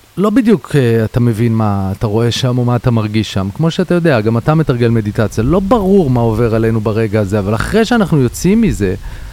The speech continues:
אז משהו מזה נשאר בחיים, ומה שנשאר בחיים, אני חושב שזה אותה פתיחות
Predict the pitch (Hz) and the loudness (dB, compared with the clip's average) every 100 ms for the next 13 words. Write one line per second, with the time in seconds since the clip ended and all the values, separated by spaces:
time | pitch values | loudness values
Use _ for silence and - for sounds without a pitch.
0 | - 110 110 127 185 - 233 165 131 117 | -8 -4 -2 0 0 0 0 2 0 -2
1 | - 139 147 139 127 110 107 104 104 123 | 0 -2 -2 -2 0 0 0 -2 -2 -2
2 | 160 190 139 - 139 139 - 123 139 147 | -2 0 -2 -2 -2 -4 -2 -2 0 0
3 | 113 107 - 110 175 175 135 117 104 107 | -2 -4 -4 -4 -2 -2 -2 -2 0 -4
4 | - 135 139 135 107 - - - - - | -2 0 0 -2 -8 -18 -20 -20 -20 -20
5 | - - - - - - - 143 78 233 | -20 -20 -20 -20 -16 -12 -4 -2 0 2
6 | 233 - - | 0 -2 -14